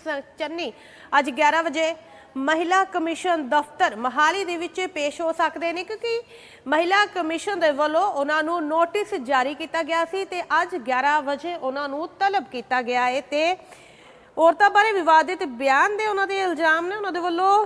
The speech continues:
ਚੋਣ ਪ੍ਰਚਾਰ ਦੌਰਾਨ ਗਿੱਦੜਬਾਹਾ ਦੇ ਵਿੱਚ ਕਾਂਗਰਸੀ ਉਮੀਦਵਾਰ ਅੰਮ੍ਰਿਤਾ ਵੜਿੰਗ ਲਈ ਚੋਣ ਪ੍ਰਚਾਰ ਕਰ ਰਹੇ ਸੀ ਤਾਂ ਉਦੋਂ ਚਰਨਜੀਤ ਸਿੰਘ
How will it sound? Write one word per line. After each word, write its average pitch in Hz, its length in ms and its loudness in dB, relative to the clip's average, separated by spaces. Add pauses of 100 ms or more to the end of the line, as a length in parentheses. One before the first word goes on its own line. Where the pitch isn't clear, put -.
(160)
ਚੋਣ 370 300 4
ਪ੍ਰਚਾਰ 302 520 2
ਦੌਰਾਨ 294 400 2
ਗਿੱਦੜਬਾਹਾ 294 640 2
ਦੇ 349 120 0
ਵਿੱਚ 302 220 -6 (120)
ਕਾਂਗਰਸੀ 320 640 -2 (280)
ਉਮੀਦਵਾਰ 302 580 -2 (920)
ਅੰਮ੍ਰਿਤਾ 427 440 4
ਵੜਿੰਗ 320 460 0
ਲਈ 320 160 -4
ਚੋਣ 285 280 0
ਪ੍ਰਚਾਰ 311 380 2
ਕਰ 330 180 2
ਰਹੇ 339 140 2
ਸੀ 392 180 -4
ਤਾਂ 440 120 -6
ਉਦੋਂ 330 260 0
ਚਰਨਜੀਤ 311 480 -2
ਸਿੰਘ 330 340 0